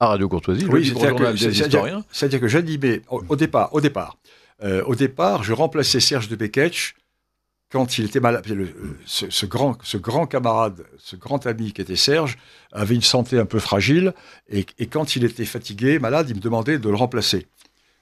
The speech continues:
Speaker 2: Donc je, je l'ai remplacé. Ensuite, je lui ai, euh, je lui ai succédé.
Speaker 1: Mhm.
Speaker 2: Et j'ai animé le, j'étais le patron d'émission du libre journal des historiens du lundi.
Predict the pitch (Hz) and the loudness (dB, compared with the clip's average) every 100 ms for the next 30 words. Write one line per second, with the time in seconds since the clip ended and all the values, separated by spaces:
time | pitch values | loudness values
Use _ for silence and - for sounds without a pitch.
0 | - 110 107 - - - 120 107 107 101 | -14 -12 -10 -10 -10 -2 2 2 2 0
1 | - 147 185 - - 165 135 160 117 - | 2 2 2 -2 -4 0 2 2 -2 -6
2 | _ _ _ _ _ 104 - 113 101 104 | _ _ _ _ _ -10 -4 -2 0 0
3 | 95 87 - 92 85 82 80 80 90 90 | 0 -2 -10 -12 -12 -14 -20 -20 -20 -20
4 | _ - 85 87 143 - 90 139 - _ | _ -20 -8 -4 0 0 2 0 -2 _
5 | _ - 73 107 _ 120 95 117 110 101 | _ -16 -16 -16 _ -4 0 2 2 0
6 | 104 120 135 131 110 101 101 110 101 107 | -2 -4 0 2 2 0 -2 -4 -2 -4
7 | - 131 - 131 107 101 - 165 135 98 | -4 -6 -2 -4 -2 -2 -2 -2 -2 -2
8 | 123 180 110 127 127 98 104 107 110 160 | -2 0 0 2 0 0 -4 -2 0 0
9 | 131 95 120 127 92 80 | -2 -2 0 0 -2 -10